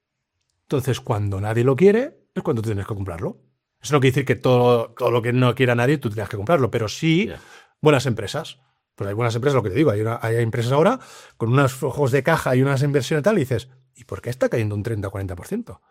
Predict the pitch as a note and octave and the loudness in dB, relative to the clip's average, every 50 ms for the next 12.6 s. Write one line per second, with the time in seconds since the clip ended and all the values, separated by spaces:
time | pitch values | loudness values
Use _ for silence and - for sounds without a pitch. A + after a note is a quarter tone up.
0 | _ _ _ - C3 B2+ - B2+ B2 E3 D#3 E3+ E3+ D3 A#2+ - E3+ E3+ D#3 E3+ | _ _ _ -10 -8 -8 -6 -4 -2 0 0 0 0 -2 -2 -4 -4 -4 -4 -2
1 | D3 A#2+ A#2+ A2+ B2 D3 C3+ D3 D3 C#3+ D3 D3 C#3+ C#3+ D3 - D#3 D#3 D#3+ - | -2 -2 -2 -2 0 0 0 0 0 0 0 -2 -2 -6 -8 -8 -8 -8 -8 -10
2 | - _ _ _ _ _ - C3+ A#2 G2 G2 - B2 A2+ - - A2+ G#2+ B2 C#3+ | -20 _ _ _ _ _ -14 -10 -10 -10 -8 -8 -8 -8 -8 -8 -8 -6 -4 -6
3 | B2 G#2+ - _ - - - _ C3 C3+ C#3+ E3 D3+ C#3+ D#3 D#3 D#3+ E3+ E3 C3+ | -6 -6 -10 _ -20 -20 -12 _ -2 2 4 4 4 6 4 4 6 4 4 0
4 | C3+ - - - - - - - C3+ C3 C3 C3 C3 C3 D3+ D#3+ D#3+ D#3+ - - | -2 -4 -12 -20 -20 -16 -8 -4 0 2 2 4 4 4 6 6 4 4 2 2
5 | C#3+ C#3+ C#3+ C#3+ C#3 C#3+ C#3 C#3 C#3 C#3+ C#3 B2+ C#3 D#3 E3 F#3+ G3 G3 - A3+ | 2 2 4 4 2 2 0 -2 -2 0 0 0 0 2 2 2 0 2 2 2
6 | A3 D#3 D#3 D#3+ D3 D#3+ E3+ - - E3 D#3 D3 C3 - - D#3 D#3 F3+ F#3+ F#3+ | 2 2 0 0 0 0 0 0 0 0 2 2 0 0 -2 -2 0 0 0 -2
7 | - E3+ D#3 C#3+ C3 D3+ F3+ G#3 A3 G3+ D3+ D3 D3 F3+ D3 C3+ C3+ D#3 D#3 D#3+ | -2 -4 -4 -2 0 2 2 2 4 4 4 4 2 2 0 0 0 2 2 0
8 | F3+ - D3+ C#3 C3+ B2 - - C#3+ C#3+ D#3+ D3+ D#3 C#3+ C#3 B2+ A#2+ - A2+ G2+ | 0 -2 -6 -6 -6 -6 -6 -2 0 2 2 4 2 2 2 0 -2 -4 -8 -8
9 | F#2+ F2+ _ _ _ _ _ _ _ _ _ - G2+ F#2+ B2+ F3 D#3 B2 A2 F2+ | -10 -12 _ _ _ _ _ _ _ _ _ -12 -12 -8 -6 -4 -2 -2 -2 -4
10 | F2 E2+ E2 F3 E3 B2 G#2+ F2+ - _ _ _ _ _ _ _ _ _ _ - | -4 -6 -6 -8 -8 -8 -8 -10 -14 _ _ _ _ _ _ _ _ _ _ -12
11 | - - - D#3 E3 F#3 E3+ - F3+ E3 D#3+ E3+ E3 D#3+ E3 E3 E3 E3 D#3+ D#3 | -10 -4 0 2 4 4 4 2 2 0 2 2 4 4 4 4 4 4 4 4
12 | D#3+ D#3+ F3+ E3+ C#3 A#2+ - - - - _ _ | 4 4 4 2 2 0 -4 -6 -12 -20 _ _